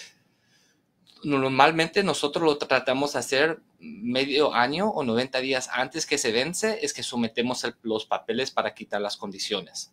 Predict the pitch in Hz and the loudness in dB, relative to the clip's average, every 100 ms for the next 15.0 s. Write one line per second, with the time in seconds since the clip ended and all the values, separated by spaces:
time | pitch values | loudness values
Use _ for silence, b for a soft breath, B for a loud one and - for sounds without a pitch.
0 | _ 131 123 151 185 175 147 - 190 240 | _ 0 2 2 0 2 0 0 0 0
1 | 254 240 240 233 240 165 - - 139 139 | 2 -2 2 0 2 0 -2 -8 -4 -2
2 | 147 139 117 131 127 - 117 104 - 127 | -2 -6 -2 -2 -2 -4 -4 -4 -2 -2
3 | 95 - 107 - 139 170 - - 127 117 | -2 -4 -6 -2 -2 -2 -6 -4 0 2
4 | 143 202 156 131 123 117 123 117 104 - | 2 2 0 0 0 -2 -4 -2 -2 -2
5 | 139 214 220 b b - 113 127 131 - | 0 0 -4 b b -2 0 0 0 0
6 | 131 113 113 170 214 143 151 - 247 - | 2 2 4 0 -2 -4 -6 -4 -6 -6
7 | B B - - 143 139 139 123 - 143 | B B -10 -2 2 2 2 -4 -2 -4
8 | 131 120 - 113 104 - 104 85 - 120 | 0 -2 -2 -4 -2 -4 -4 -6 -6 -8
9 | 117 131 127 123 117 131 - 175 170 185 | -6 -4 -4 -4 -8 -8 -4 -2 -2 -4
10 | 170 170 185 214 269 269 - _ _ _ | -4 -4 -2 0 -2 -4 -12 _ _ _
11 | _ _ _ _ _ _ _ _ _ - | _ _ _ _ _ _ _ _ _ -10
12 | 117 117 123 117 127 135 131 117 135 120 | -2 0 0 -2 0 4 4 4 0 -2
13 | 123 127 143 147 143 139 147 143 127 131 | -2 -2 -2 -2 2 2 2 0 2 2
14 | 147 143 139 123 147 151 160 240 269 | 2 2 2 2 2 4 2 2 0